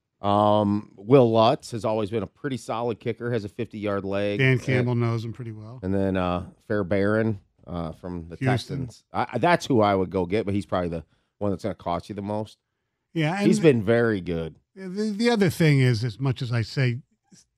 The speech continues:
Speaker 2: you know, don't draft a kicker unless it's, like, the seventh round, most kickers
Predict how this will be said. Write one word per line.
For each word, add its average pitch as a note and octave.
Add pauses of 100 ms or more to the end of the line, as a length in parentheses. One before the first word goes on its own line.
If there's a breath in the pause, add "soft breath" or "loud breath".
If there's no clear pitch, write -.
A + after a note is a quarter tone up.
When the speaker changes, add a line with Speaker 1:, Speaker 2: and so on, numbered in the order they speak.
(180)
Speaker 2:
you G3+
know, D3+
don't C3+
draft D3
a G#2+
kicker C#3 (640)
unless C#3
it's, C3
like, B2+
the A#2+
seventh B2+
round, D3+ (840 soft breath)
most G#3+
kickers B2